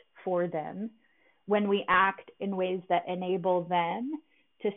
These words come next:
speak and act freely and to appeal to others.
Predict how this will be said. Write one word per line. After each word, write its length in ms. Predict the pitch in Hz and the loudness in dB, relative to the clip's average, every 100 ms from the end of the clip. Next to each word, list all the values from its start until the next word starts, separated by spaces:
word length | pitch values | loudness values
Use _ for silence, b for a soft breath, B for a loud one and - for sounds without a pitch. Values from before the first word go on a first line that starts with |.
| _ | _
speak 380 | - 180 - - | -6 -6 -6 -8
and 160 | 196 185 - | -6 -6 -4
act 340 | 160 - - - _ - | -4 -4 -16 -20 _ -10
freely 500 | 190 190 196 220 254 - | -4 -2 -2 -2 -4 -2
and 240 | 180 180 - | -2 -4 -4
to 100 | 185 | -4
appeal 400 | 175 - 185 175 | -4 -4 -2 -2
to 200 | - - | -6 -10
others. 460 | 165 170 185 254 302 | -6 -2 -4 -4 -10